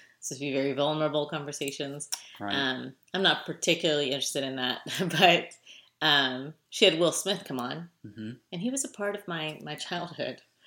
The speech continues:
Speaker 2: Sure.
Speaker 1: So I, um, was very interested in hearing, in hearing their conversation. And a lot of it was really good. There was some of it that wasn't obviously, um, what, what we espouse.
Speaker 2: Mm-hmm.
Speaker 1: But one of the things that he said that was really telling,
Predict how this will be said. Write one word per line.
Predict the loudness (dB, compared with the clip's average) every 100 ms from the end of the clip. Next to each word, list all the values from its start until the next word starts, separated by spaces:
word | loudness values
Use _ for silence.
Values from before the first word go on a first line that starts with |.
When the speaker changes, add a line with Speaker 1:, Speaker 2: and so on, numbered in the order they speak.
| -12
Speaker 2:
Sure. | -6 -4
Speaker 1:
So | 0 4 6 6 4 4 0 2
I, | 2 4 0 -2
um, | -2 -2 -4 -8 -10 -14 _ _ -4
was | 0
very | 2 2
interested | 0 -2 -2
in | -2
hearing, | -4 -4 -4 -6 -6
in | -6 -8
hearing | -8 -6 -6 -6
their | -10
conversation. | -12 -12 -8 -8 -6
And | -2
a |
lot | 0 0
of | -2
it | -4
was | 0
really | 0 2
good. | 2 0
There |
was | -2
some | -2 0
of | 0
it | 0
that | 0
wasn't | -2 -2 -6 -10 -8
obviously, | -6 -4 -6 -4 -6 -6 -12 -20 -14 -10 -4
um, | -2 -2 -6 -12 -16 _ _ _ _ _ _ _ _
what, | -4 0 0 0
what | -2 -2 -6 -8
we | -2 -2
espouse. | -2 -6 -8 -6 -4 -4 -6 -10 -12
Speaker 2:
Mm-hmm. | -10 0
Speaker 1:
But | 4 4
one | 4 2
of | 2
the | 0
things | 0 -2 -2
that | -4
he | -4
said | -4 -4
that | -4
was | -4
really | -4 -4
telling, | -4 -6 -6 -4 -6 -10